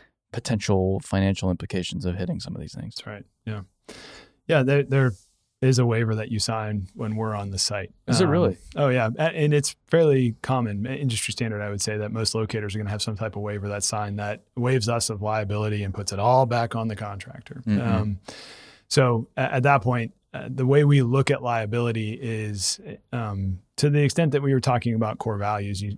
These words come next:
Speaker 2: you guys talk about do what's right. Um, there's a component where if we come back out, every hit we're informed of, we wanna investigate.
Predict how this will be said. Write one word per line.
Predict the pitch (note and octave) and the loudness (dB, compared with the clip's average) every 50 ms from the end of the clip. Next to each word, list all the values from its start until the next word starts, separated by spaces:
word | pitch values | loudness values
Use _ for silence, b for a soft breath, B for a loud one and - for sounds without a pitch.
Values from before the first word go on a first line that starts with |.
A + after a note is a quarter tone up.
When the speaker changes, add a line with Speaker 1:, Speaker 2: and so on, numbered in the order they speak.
| - - | -8 -6
Speaker 2:
you | A2 A2+ | -4 -4
guys | G#2 G#2 G2 F#2+ | -4 -4 -6 -6
talk | - - G#2 F#2+ | -6 -6 -6 -4
about | F#2+ G2+ G2 F#2+ F2 | -4 -6 -6 -4 -4
do | A2+ A2 | -2 -2
what's | G#2 G2 F#2 - - | -2 -4 -6 -6 -8
right. | G2 G2 - - - - _ _ _ - | -8 -8 -10 -10 -12 -16 _ _ _ -8
Um, | A#2+ G#2+ G#2 G2+ F#2+ G2 G2 F#2+ - - - | -6 -4 -4 -4 -4 -4 -4 -6 -6 -2 0
there's | B2+ B2 A2+ | 0 2 2
a | C3+ B2+ | 2 2
component | - C3 B2 C3 C#3+ D3+ D3+ C3+ | 2 2 4 4 4 4 2 2
where | B2 A#2+ A#2 | 0 0 0
if | G#2+ F#2+ | 0 0
we | A#2+ C3 C3 | 0 0 0
come | - C#3+ C3 | 0 0 2
back | A#2+ A#2+ A2+ G#2+ - | 2 2 0 0 0
out, | A#2+ G#2+ G2+ G#2 | -2 -2 -2 -2
every | B2 C3+ D#3 C3+ | 0 0 2 4
hit | A2+ C#3 C3+ C#3 | 4 2 2 0
we're | C3+ B2 | -2 -4
informed | A2+ G#2 - - A#2 A#2+ B2 G#2 | -4 -4 -4 -4 -2 -2 -2 -2
of, | G2 F#2+ F2 G2+ | -2 -4 -4 -4
we | A2 A2+ | -2 0
wanna | A#2 A#2+ B2+ B2+ A#2+ | 0 0 0 0 -2
investigate. | A2 G2+ G2 A2+ A2+ A2 - - G2+ F#2+ F#2+ F#2+ G2 F#2+ | -4 -6 -4 -4 -4 -4 -4 -6 -8 -6 -6 -6 -8 -10